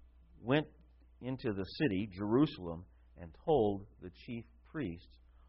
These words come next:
all that had taken place. While the women were,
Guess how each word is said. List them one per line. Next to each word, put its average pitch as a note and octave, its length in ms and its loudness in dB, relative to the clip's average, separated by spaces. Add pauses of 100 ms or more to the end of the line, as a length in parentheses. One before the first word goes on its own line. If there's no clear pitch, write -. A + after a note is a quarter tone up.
(260)
all G#2+ 560 12
that G2 120 -2
had F#2 240 -8
taken F#2+ 420 -4 (420)
place. F2+ 220 0 (3000)
While G2+ 140 0
the G#2 100 2
women G3+ 280 12
were, E3+ 360 10